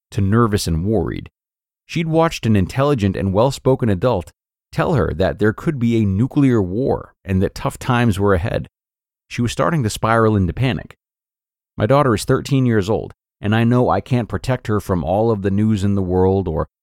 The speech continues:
conversations that she'll hear or be a part of in school or at functions like these.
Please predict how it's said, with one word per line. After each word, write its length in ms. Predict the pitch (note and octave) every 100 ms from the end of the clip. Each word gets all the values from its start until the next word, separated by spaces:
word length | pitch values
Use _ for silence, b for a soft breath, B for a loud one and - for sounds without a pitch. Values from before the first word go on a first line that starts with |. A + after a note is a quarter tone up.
| -
conversations 880 | A2 A#2 G#2+ G2 A2 A#2+ - F#2+ D#2+
that 120 | F2+
she'll 200 | A#2+ G#2+
hear 340 | - C#3 A#2+
or 160 | G#2 F#2
be 120 | G2+
a 60 | F#2
part 280 | - D3+
of 100 | G#2
in 80 | F#2+
school 460 | - - D#3+ A#2+ G#2
or 160 | D#3 E3
at 80 | -
functions 400 | D3 D3 G#2+ G2
like 180 | F2+
these. 300 | - F2+ -